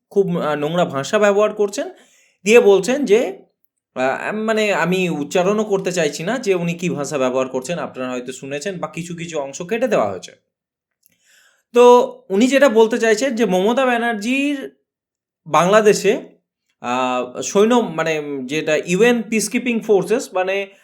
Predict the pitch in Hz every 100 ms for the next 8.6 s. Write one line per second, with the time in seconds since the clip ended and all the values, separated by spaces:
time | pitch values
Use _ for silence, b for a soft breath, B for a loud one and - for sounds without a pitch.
0 | b 175 170 196 208 226 208 208 220 214
1 | 220 175 190 190 185 185 220 214 214 214
2 | 196 190 196 214 214 156 180 185 196 190
3 | 180 180 156 160 160 139 151 311 - B
4 | B - 160 156 151 131 143 143 135 -
5 | 143 175 170 156 156 156 170 170 170 175
6 | 131 151 175 165 160 156 143 165 190 185
7 | 170 165 165 165 156 b b b 180 175
8 | 151 147 160 - 233 247